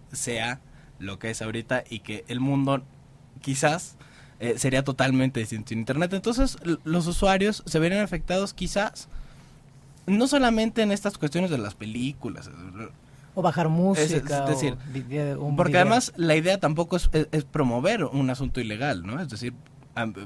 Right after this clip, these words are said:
Speaker 1: yo prefiero comprar una, un, una
Speaker 2: Una
Speaker 1: canción,
Speaker 2: película.
Speaker 1: una canción por el iTunes y comprarla de manera legal y no pasa nada, ¿no? Pero no, el asunto es cómo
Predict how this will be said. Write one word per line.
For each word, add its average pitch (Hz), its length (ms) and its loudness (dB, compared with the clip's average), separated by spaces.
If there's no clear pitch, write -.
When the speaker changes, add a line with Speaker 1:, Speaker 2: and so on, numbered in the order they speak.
Speaker 1:
yo 120 200 -6
prefiero 120 360 -6
comprar 113 400 -6
una, 107 160 -6
un, 110 260 -8
una 120 440 -4
Speaker 2:
Una - 20 0
Speaker 1:
canción, 180 400 0
Speaker 2:
película. 175 220 -2
Speaker 1:
una 139 240 4
canción 139 360 2
por 135 160 2
el 135 120 4
iTunes 160 300 -2
y 175 60 -2
comprarla 185 580 -2
de 175 80 -4
manera 156 300 -2
legal 156 400 -4
y 120 60 -2
no 131 100 -2
pasa 131 260 -8
nada, 98 260 -6
¿no? 120 220 -6
Pero 185 360 6
no, 202 280 2
el 208 140 0
asunto 240 360 0
es 208 280 -4
cómo 233 360 2